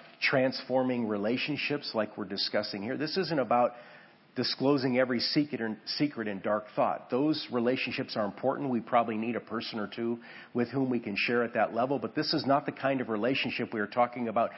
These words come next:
in this series, and this is not the kind of relationship happening around those fire pits.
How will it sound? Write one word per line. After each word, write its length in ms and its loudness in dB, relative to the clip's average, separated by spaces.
in 180 4
this 240 2
series, 340 0
and 200 2
this 160 -2
is 100 0
not 220 4
the 60 0
kind 260 0
of 80 -4
relationship 580 -2
happening 460 0
around 260 2
those 240 -4
fire 220 2
pits. 320 -12